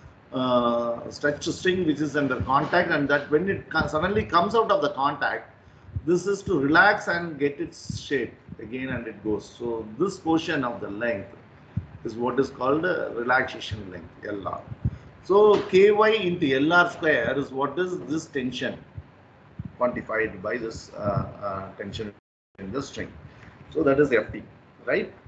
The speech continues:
So if you look at immediately after this point to C, in this string model, what is that you see is the slope of this curve here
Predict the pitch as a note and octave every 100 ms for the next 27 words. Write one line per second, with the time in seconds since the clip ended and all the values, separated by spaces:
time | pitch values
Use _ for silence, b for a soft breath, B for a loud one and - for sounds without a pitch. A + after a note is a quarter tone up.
0 | - G#3+ A3+ G3 F#3+ G#3 A#3 D3 D#3 E3+
1 | A#3+ B3 A#3 F#3+ F3 G#3 E3+ F3 - D3+
2 | D#3 C#3 B2 F3 C3 G#2+ - E3 D#3+ A#3+
3 | - G#3+ A#3+ A3+ F#3+ F3+ E3 D3 D#3 F3
4 | D#3 D3+ D3 C#3 D3+ D3 A2+ A2+ - B
5 | B B B C#3+ - F#3+ A3+ A3 - -
6 | - D#3 D3+ D3 E3+ E3 - C#3 A#2+ C3
7 | C#3+ D3+ G2+ A2